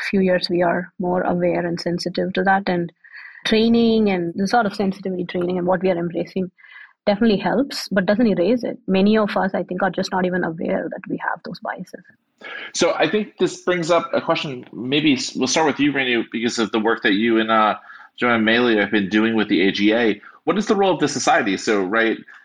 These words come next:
Speaker 2: we can talk about A G A, we can talk about, again, three hepatologists here, so we'll talk about the A S L D as well. What can those societies be doing in helping us as practitioners and us as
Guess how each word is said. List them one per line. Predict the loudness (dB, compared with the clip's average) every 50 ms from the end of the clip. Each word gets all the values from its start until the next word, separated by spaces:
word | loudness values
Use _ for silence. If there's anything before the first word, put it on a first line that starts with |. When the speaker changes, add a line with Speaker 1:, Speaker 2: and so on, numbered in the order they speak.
| _ -12
Speaker 2:
we | -8
can | -4
talk | -4 -2 -2
about | -2 -2 0 0
A | -2 0
G | 0 0 0 2
A, | 0
we | 0 -2
can | -4
talk | -6 -6 -6 -4
about, | -4 -2 -2 -4 -4 -6 -6
again, | -4 -4 -4 -4 -6 -10 _ _ _ _ _ _ _ _ _ _ _ _ -4
three | -2 -2 0
hepatologists | 0 -2 0 0 2 2 2 2 0 -2 -2 0
here, | 2 2 2 2 0
so | 0 0 0 0 0 0
we'll | 0 -2
talk | -2 -4 -4 -4
about | -4 -4
the | -2 0 0
A | 0
S | 0 0
L | 0
D | 2 2
as | 2 2 2
well. | 2 2 4 2 2 0 -6 -14 -20 -20 -6 -2
What | 0 0 0 0
can | 0 0
those | 2 0 0 0
societies | -2 -2 0 0 2 2 2 0 -2 -2
be | -2 -2 -2 0
doing | 2 2 2 2 2 0 -2
in | -2 -4
helping | -2 -2 0 0 0 0 -2 -2 -2 -4 -6 -8 -10 -12 _ _ _ _ _ _ _ _ _ _ 2
us | 4 4 4 2 0 -2
as | -4 -6 -2
practitioners | -2 -2 0 0 0 -2 -2 -2 -2 0 2 2 2 0 0 -2
and | -4 -4 -6 -6 -6 -2
us | 0 0 0 0 0
as | 0 0 2 0 0 -2 -6 -12 -16 -16 -16 -18